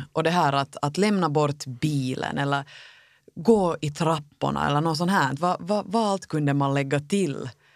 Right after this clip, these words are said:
i sin vardag sådär med små steg?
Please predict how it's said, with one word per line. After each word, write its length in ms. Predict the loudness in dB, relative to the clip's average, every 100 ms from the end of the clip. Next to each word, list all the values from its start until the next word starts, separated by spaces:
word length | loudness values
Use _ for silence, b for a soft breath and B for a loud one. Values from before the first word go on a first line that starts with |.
| b _
i 100 | -2
sin 180 | 0
vardag 640 | 4 2 2 -2 -2 -4 -8 _
sådär 380 | -10 -2 -2 -2 -4
med 100 | -4
små 180 | 0 -2
steg? 340 | -2 -4 -4